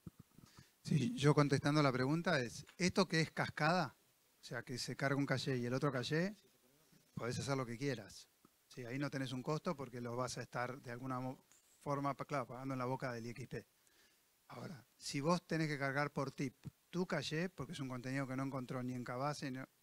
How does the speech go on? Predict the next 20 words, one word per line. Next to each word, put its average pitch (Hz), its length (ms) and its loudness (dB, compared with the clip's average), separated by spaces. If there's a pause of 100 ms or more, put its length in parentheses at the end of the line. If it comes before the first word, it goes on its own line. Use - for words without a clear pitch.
(120)
no, 117 180 -16 (140)
ese 120 260 -12
no. 113 180 -16 (1000)
O - 20 -16
sea, 135 160 -4
no 127 140 -2
va 131 120 4
por 135 160 -2
Cabase. 123 600 -6
Cabase 156 340 0
no 156 120 0
te 156 80 -2
va 143 80 2
a 139 40 4
dejar 135 200 -2
salir 139 260 -2
por 139 140 -2
el 120 80 -6
tránsito 131 400 -8
internacional, 123 760 -10